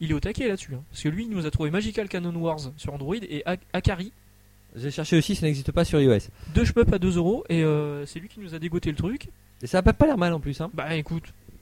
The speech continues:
Speaker 1: Bon après le design, euh, moi sur ce que j'ai vu, le design a l'air un peu pourri
Speaker 2: Ah,
Speaker 1: quoi.
Speaker 2: bah, ça c'est même sur I O S, hein, quand
Speaker 1: Ouais.
Speaker 2: tu cherches un shmup, tu trouves pas souvent des choses, euh,
Speaker 1: Mais, euh, c'est vrai que c'est pas mal, hein. Bon après sur Android,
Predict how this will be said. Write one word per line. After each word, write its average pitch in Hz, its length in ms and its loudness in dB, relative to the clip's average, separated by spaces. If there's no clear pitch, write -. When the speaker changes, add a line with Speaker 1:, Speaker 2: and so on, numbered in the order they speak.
Speaker 1:
Bon 165 80 -4
après 254 280 2
le 233 60 -6
design, 220 340 -4
euh, 196 300 -2
moi 202 120 -4
sur 190 140 -10
ce - 60 -16
que 196 80 -4
j'ai 180 120 -4
vu, 190 120 -6
le 220 80 -6
design 185 300 -2
a 170 80 0
l'air 147 100 -2
un 156 100 -2
peu 185 140 4
pourri 175 320 -4
Speaker 2:
Ah, 123 40 -10
Speaker 1:
quoi. 226 120 -2
Speaker 2:
bah, 226 40 -4
ça 147 160 -4
c'est 123 160 -4
même 131 200 -6
sur 113 180 -4
I 120 60 0
O 147 80 2
S, 175 160 0
hein, 127 200 -4
quand 113 80 -8
Speaker 1:
Ouais. 170 60 -6
Speaker 2:
tu 170 60 -4
cherches 110 220 -6
un 117 40 -6
shmup, 147 400 -6
tu - 80 -14
trouves - 160 -14
pas 147 120 -4
souvent 143 260 -8
des 120 80 -6
choses, 143 260 -8
euh, 113 300 -6
Speaker 1:
Mais, 147 140 -8
euh, 139 380 -8
c'est - 80 -14
vrai 170 100 -10
que - 60 -20
c'est 170 60 -20
pas 165 100 -8
mal, 277 160 -14
hein. 208 100 -10
Bon 147 120 -8
après 190 200 -4
sur 160 180 -14
Android, 156 240 -6